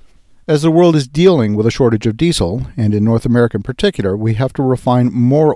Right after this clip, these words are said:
oil, not less. We're seeing a shortage of diesel, and diesel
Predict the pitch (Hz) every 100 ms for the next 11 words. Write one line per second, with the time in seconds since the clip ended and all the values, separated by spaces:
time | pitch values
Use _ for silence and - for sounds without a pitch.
0 | 101 98 95 - 120 110 110 123 139 90
1 | - - - _ _ - 147 - 165 143
2 | - - 165 151 143 127 139 156 - 92
3 | 127 123 131 123 131